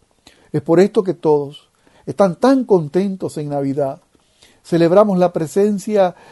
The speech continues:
de Cristo entre nosotros, ya que de todos el mejor regalo de Navidad es que el Padre nos regala a Jesús a todos nosotros. La pregunta que me gustaría hacerle hoy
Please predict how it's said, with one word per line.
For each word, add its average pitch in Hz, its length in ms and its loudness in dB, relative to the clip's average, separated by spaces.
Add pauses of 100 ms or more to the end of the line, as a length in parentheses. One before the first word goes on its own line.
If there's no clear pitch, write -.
(120)
de 170 180 4
Cristo 220 380 0
entre 160 220 -2
nosotros, 151 540 -10 (560)
ya 196 140 4
que 190 100 2
de 156 120 0
todos 196 440 -4 (200)
el 156 160 -2
mejor 202 260 2
regalo 190 400 2
de 170 100 -2
Navidad 156 520 -4 (1000)
es 143 120 -4
que 220 160 4
el 160 140 4
Padre 208 400 0
nos 147 160 -4
regala 147 380 2 (100)
a 139 100 -10
Jesús 135 720 -14
a 143 100 -6
todos 135 400 0
nosotros. 139 760 -12 (1080)
La 135 120 -6
pregunta 165 400 0
que 170 100 0
me 165 120 -2
gustaría 170 760 2
hacerle 165 460 -4
hoy 175 300 0